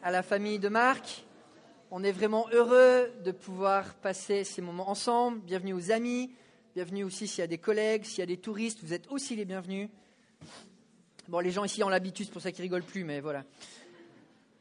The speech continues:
Alors, cette semaine, c'était rigolo, ma, ma fille de six ans, elle a du pep, elle rentre à la maison, elle fait : « Papa, aujourd'hui, j'ai prié avec quelqu'un à l'école. »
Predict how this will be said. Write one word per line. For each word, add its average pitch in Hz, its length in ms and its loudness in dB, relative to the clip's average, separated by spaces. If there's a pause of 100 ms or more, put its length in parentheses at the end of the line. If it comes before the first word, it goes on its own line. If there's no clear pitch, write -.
(240)
Alors, 233 300 4 (840)
cette - 220 -6
semaine, 285 220 0
c'était 240 220 -4
rigolo, 226 360 4
ma, 165 340 -2 (420)
ma 175 140 -4
fille 247 180 -6
de 196 120 -2
six 196 260 -4
ans, 277 320 0
elle 156 100 -6
a 165 80 -4
du 156 120 -12
pep, 247 280 -2 (520)
elle 165 100 -10
rentre 220 220 -4
à - 20 0
la 196 80 -2
maison, 196 180 -4
elle 233 60 -6
fait : « 185 100 -8
Papa, 226 240 -4
aujourd'hui, 226 320 -2
j'ai 185 140 -4
prié 277 220 -2
avec 233 180 -2
quelqu'un 233 260 -4
à 226 60 -2
l'école. » 180 320 -2